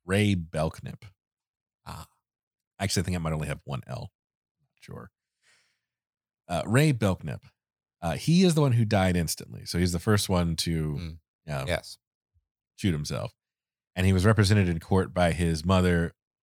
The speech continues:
Speaker 1: Annetta Robertson. Robertson. Uh, Annetta said, "Bearing my son at such an early age was an awful experience.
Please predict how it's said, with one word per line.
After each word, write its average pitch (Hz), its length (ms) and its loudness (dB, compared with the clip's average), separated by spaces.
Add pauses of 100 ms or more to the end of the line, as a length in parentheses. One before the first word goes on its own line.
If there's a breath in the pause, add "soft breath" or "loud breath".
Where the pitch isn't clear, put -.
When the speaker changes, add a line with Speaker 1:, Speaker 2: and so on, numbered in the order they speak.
(100)
Speaker 1:
Annetta 78 520 0
Robertson. - 680 -8 (680)
Robertson. 71 520 -2 (1160)
Uh, 78 260 0
Annetta 101 480 4 (340)
said, 82 480 -2 (380)
"Bearing 143 280 4
my 127 120 4
son 104 400 4
at 80 120 -6
such - 220 -2
an 67 80 -10
early 87 240 -4
age 82 340 -4
was 82 120 -4
an 85 80 -8
awful 80 320 -4
experience. 65 760 -10